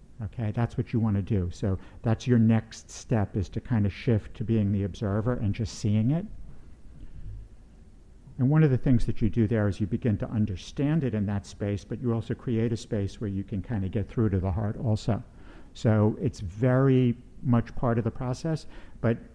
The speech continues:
where people get messed up with it is like,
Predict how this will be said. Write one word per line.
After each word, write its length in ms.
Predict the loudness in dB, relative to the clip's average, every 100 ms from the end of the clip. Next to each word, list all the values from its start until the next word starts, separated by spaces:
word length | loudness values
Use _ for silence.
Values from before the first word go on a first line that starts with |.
| -10
where 260 | 0 0
people 300 | 6 10 10
get 240 | 8 0 -2
messed 400 | 0 0 0 -2
up 180 | 0
with 160 | 0 2
it 160 | 2 0
is 300 | 0 -2 -2
like, 180 | -6